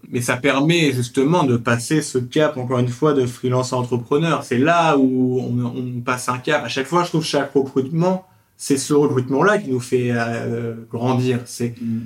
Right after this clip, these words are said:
Speaker 1: nous, on, on fait que finalement suivre un peu, euh, les apprentissages, la croissance de l'entreprise. On essaye de s'adapter à, aux nouveaux challenges.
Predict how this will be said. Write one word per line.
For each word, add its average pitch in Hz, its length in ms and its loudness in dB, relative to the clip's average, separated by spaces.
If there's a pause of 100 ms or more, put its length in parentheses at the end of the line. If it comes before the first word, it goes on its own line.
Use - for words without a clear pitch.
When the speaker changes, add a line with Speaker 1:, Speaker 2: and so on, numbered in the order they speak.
(200)
Speaker 1:
nous, 156 640 4
on, 131 60 -4
on 123 40 -2
fait 143 280 0
que 131 180 2
finalement 135 460 0
suivre 139 400 -2
un 120 80 -2
peu, 143 500 4
euh, 120 260 0
les 120 420 -2
apprentissages, 123 680 -4
la 131 80 0
croissance 123 440 -4
de 120 80 -2
l'entreprise. 117 640 -2
On 120 100 2
essaye 120 240 0
de 120 100 2
s'adapter 120 600 0
à, 123 140 -4
aux 120 60 -4
nouveaux 117 280 -2
challenges. 147 540 -4